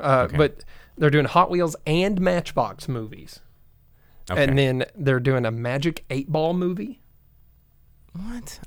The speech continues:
Speaker 1: I don't
Speaker 2: Okay.
Speaker 1: know how it's gonna work if it's not, like, a thriller or something.
Speaker 2: Okay.
Speaker 1: Uh, they're doing a Polly Pocket movie.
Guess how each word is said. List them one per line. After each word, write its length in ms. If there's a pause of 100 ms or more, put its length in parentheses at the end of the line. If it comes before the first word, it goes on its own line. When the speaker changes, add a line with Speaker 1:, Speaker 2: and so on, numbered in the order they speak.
Speaker 1:
I 100
don't 80
Speaker 2:
Okay. 40
Speaker 1:
know 60
how 120
it's 100
gonna 140
work 240
if 140
it's 140
not, 180
like, 140
a 40
thriller 480
or 100
something. 520
Speaker 2:
Okay. 400
Speaker 1:
Uh, 360
they're 160
doing 140
a 60
Polly 320
Pocket 460
movie. 420